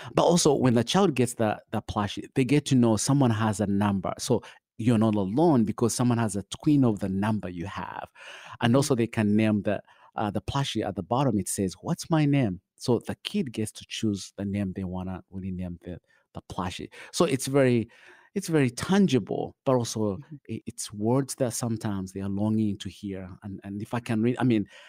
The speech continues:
Speaker 1: to me, I feel like they, they work more magic for me than they do for my kids, because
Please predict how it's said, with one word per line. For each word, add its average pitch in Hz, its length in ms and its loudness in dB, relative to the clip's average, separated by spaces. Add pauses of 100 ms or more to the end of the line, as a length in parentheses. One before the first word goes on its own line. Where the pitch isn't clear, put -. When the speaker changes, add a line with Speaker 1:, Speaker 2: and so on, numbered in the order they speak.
(260)
Speaker 1:
to - 100 2
me, 123 100 6
I 120 100 4
feel 123 200 0
like 110 180 -4
they, 117 240 0
they 123 80 -2
work 113 360 2
more 110 200 4
magic 107 380 0
for 104 180 -2
me 107 300 2
than 98 240 -6
they 98 100 -4
do 98 180 -6
for 95 160 -10
my 95 180 -8
kids, - 320 -10
because - 300 -8